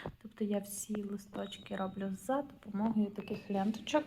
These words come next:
і щоб вони тримались, та за допомогою гарячого клею. Зробила всі книги.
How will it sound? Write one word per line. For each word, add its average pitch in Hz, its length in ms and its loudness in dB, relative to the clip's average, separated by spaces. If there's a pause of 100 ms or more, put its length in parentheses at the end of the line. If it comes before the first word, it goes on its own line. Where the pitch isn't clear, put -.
і 226 460 2
щоб 240 240 0
вони 214 200 8
тримались, 240 520 6
та 254 160 4
за 254 120 0
допомогою 208 460 4
гарячого 190 380 -2
клею. 202 240 -4 (320)
Зробила 196 300 2
всі - 220 0
книги. 185 380 4